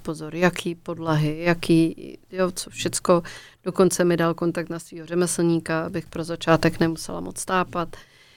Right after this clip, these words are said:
A já jsem si tou první rekonstrukcí prošla.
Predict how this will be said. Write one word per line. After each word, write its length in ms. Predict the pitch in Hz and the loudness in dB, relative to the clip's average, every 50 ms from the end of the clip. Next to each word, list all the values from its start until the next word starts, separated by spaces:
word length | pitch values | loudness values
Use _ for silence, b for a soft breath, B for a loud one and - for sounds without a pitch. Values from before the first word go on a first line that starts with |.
| b b b b b b b b _ _ _ _ _ _ _ _ _ _ - | b b b b b b b b _ _ _ _ _ _ _ _ _ _ 0
A 180 | 220 208 196 190 | 2 2 2 2
já 160 | 190 185 180 | 0 -4 -4
jsem 180 | 180 - 190 180 | -2 0 0 0
si 140 | - 185 | 0 -2
tou 140 | 175 185 175 | 0 0 2
první 340 | 165 - 175 160 156 170 170 | 6 8 6 8 8 6 2
rekonstrukcí 640 | 160 151 - - 156 - - - - - - 170 | 2 0 0 -2 -4 -4 -6 -10 -10 -6 -6 -6
prošla. 420 | 160 - - 165 - - - 202 | -4 -2 -2 -2 -2 -2 -4 -8